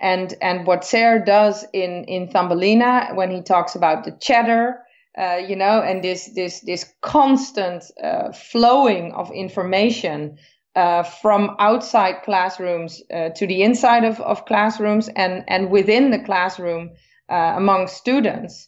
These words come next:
Uh, I, I, he, he wants to take that very, very, very seriously, and he wants to say that this is actually the most important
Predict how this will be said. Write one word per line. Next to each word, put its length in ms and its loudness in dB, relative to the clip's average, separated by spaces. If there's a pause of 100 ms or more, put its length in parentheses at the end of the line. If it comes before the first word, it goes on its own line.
(400)
Uh, 40 0
I, 640 0
I, 20 -2
he, 300 2
he 180 2
wants 320 2
to 120 -8
take 360 0
that 240 -2 (100)
very, 500 2
very, 340 -4
very 300 -2
seriously, 680 -4
and 180 0
he 380 0 (380)
wants 460 4
to 120 -2
say 460 2
that 400 0
this 220 4
is 220 -2
actually 640 -2
the 100 0
most 440 2
important 920 -2